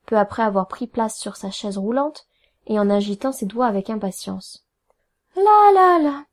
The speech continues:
chante ! » Je me mis à chanter tout en poussant la machine. Il arriva qu'elle y prit un certain goût,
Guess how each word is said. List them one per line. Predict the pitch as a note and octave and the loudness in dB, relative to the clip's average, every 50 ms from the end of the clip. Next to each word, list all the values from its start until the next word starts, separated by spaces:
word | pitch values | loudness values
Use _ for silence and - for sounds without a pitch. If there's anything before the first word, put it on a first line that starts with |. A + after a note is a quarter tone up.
| _ _ _ | _ _ _
chante ! » | - - - - G#4+ G#4 G4+ G4 F#4 - - - - _ _ _ _ _ _ _ _ _ _ _ _ _ _ _ _ _ _ _ _ _ | -16 -12 -8 -4 -2 -2 -2 -4 -6 -10 -18 -20 -20 _ _ _ _ _ _ _ _ _ _ _ _ _ _ _ _ _ _ _ _ _
Je | _ - - | _ -8 -4
me | G#3 G#3+ | -2 0
mis | A3+ C4+ D#4 | 0 0 0
à | D4+ B3+ | 0 -2
chanter | - - A#3 A3 A3 C#4 | -2 -6 -8 -6 -6 -6
tout | C#4 - D4 - | -8 -8 -6 -6
en | A#3+ G#3+ | -6 -6
poussant | - - G#3+ - C4 B3+ | -8 -10 -12 -8 -6 -4
la | B3 A3+ | -2 -2
machine. | G#3 G3+ G3+ - - - - G3+ F#3+ F#3+ - _ _ _ _ _ _ _ _ _ _ _ _ _ _ - | -2 -2 -4 -6 -8 -8 -8 -6 -8 -8 -10 _ _ _ _ _ _ _ _ _ _ _ _ _ _ -6
Il | - G3+ G#3 | -2 0 0
arriva | G3+ G3+ G#3+ A3+ A#3 B3+ D4 D#4 | 0 0 0 -2 -2 -2 -2 -2
qu'elle | - C4+ A#3 G#3+ | 0 -2 -2 -2
y | G3+ G#3+ | -2 -6
prit | G3 - - - B3 | -8 -8 -6 -6 -4
un | A3 | -4
certain | - - B3 B3 - A#3 G#3 | -4 -6 -8 -8 -6 -6 -4
goût, | G3 F#3+ F#3 G#3+ | -4 -4 -4 -6